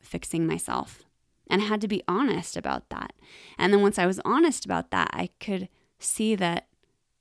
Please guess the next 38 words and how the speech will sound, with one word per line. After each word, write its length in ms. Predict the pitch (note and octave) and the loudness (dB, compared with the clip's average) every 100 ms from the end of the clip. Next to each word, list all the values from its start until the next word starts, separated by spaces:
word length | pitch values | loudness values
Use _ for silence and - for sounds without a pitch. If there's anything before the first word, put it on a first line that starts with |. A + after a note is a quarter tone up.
| _ - | _ -12
I 140 | G3+ | -6
didn't 280 | G#3+ G3 F3 | -2 -2 0
need 240 | F3 F#3+ | 0 -2
those 260 | F3 - - | -4 -10 -12
rules, 300 | - G1+ A3 | -10 -10 -8
and 120 | G#3+ | -6
I 40 | G3+ | -4
had 260 | G#3+ C#4 | -4 -4
to 80 | E4 | -4
let 220 | A3 G#3+ | -6 -6
those 240 | - G3+ - | -4 -6 -6
fall 320 | - F#3+ F#3+ | -6 -2 -2
away. 320 | F#3+ F3+ E3 _ - - | -2 -4 -6 _ -20 -18
So 180 | - C4 | -4 -2
part 240 | B3 B3 A#3+ | 0 0 2
of 80 | |
my 240 | A3+ G3+ G3 | 4 6 6
healing 580 | C4+ C#4 C#4+ D4+ E4+ G4+ - - - - - | 6 4 4 6 4 2 -6 -20 -20 -20 -2
was 180 | G#3+ G#3 | 0 2
that 140 | - | 4
I 60 | G#3 | 4
had 280 | A3+ B3+ | 2 0
to 140 | - - | -2 -10
ease 460 | - G3+ G3+ G#3 G3+ - | -4 2 4 2 0 -2
up, 460 | E3 E3+ D#4 - - - _ _ _ - | 2 4 2 0 -8 -10 _ _ _ 0
you 120 | F3+ | 2
know, 160 | E3 - - | 2 -2 -10
stop 520 | - - - F3 C4 | -2 -2 0 0 0
keeping 540 | - - A#3 G#3 F3+ F3 | -2 -4 0 2 2 2
those 420 | E3+ D#3+ F#3+ C4+ | 0 2 0 -2
<laughs> 120 | - | -4
promises 580 | C4 C#4+ D#4 F4+ E4 E4 | 2 6 6 8 6 6
to 140 | - E4 | 2 4
myself 720 | D#4 E4+ E4 - E4 F#4 G#4+ _ _ _ - | 6 6 6 2 2 2 0 _ _ _ -2
because 420 | G#3 G#3 A#3+ A3+ | 0 4 4 2
they 160 | G#3 G3+ | 4 2
were 360 | G3 G3+ G#3+ G#3+ | 4 4 6 6
not 420 | G#3+ G3 - | 6 6 4